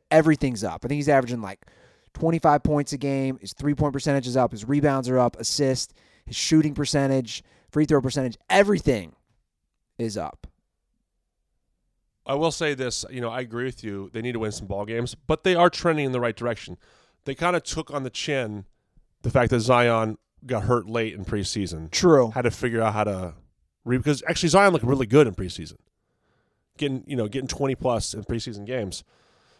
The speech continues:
Speaker 2: So they, they lost their first four. The, the, the four losses were the, the Raptors, who have, who have actually impressed.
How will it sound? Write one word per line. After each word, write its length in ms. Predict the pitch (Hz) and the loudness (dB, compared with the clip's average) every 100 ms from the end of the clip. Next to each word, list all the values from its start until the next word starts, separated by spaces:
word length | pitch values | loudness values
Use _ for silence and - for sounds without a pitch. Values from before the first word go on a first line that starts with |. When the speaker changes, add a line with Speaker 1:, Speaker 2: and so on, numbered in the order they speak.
| _ | _
Speaker 2:
So 120 | - | 0
they, 140 | 147 180 | 2 2
they 140 | 165 | 0
lost 340 | 165 165 196 - | 2 4 2 0
their 100 | 110 | -4
first 380 | - 139 123 | -2 -2 -2
four. 420 | - 156 131 82 - _ _ _ _ _ _ _ _ _ _ _ _ _ _ - - _ - | -2 -2 -2 -4 -14 _ _ _ _ _ _ _ _ _ _ _ _ _ _ -18 -18 _ 0
The, 160 | 170 | 2
the, 180 | 165 156 | 2 0
the 120 | 160 | 0
four 300 | - 196 190 | 4 6 6
losses 440 | 143 151 165 98 104 | 6 2 2 -2 -2
were 380 | 117 117 113 - _ _ _ | 0 2 0 -6 _ _ _
the, 160 | 127 120 | -4 -4
the 460 | 117 120 117 110 107 | -2 2 2 2 0
Raptors, 500 | 110 110 - 131 - | -2 -4 -4 -6 -4
who 100 | 143 | -4
have, 140 | 120 - | -4 -2
who 80 | |
have 100 | 135 | 0
actually 300 | 135 - 127 120 - | 0 -4 -10 -12 -12
impressed. 580 | - - 117 127 - - | -8 -2 -2 -2 -6 -16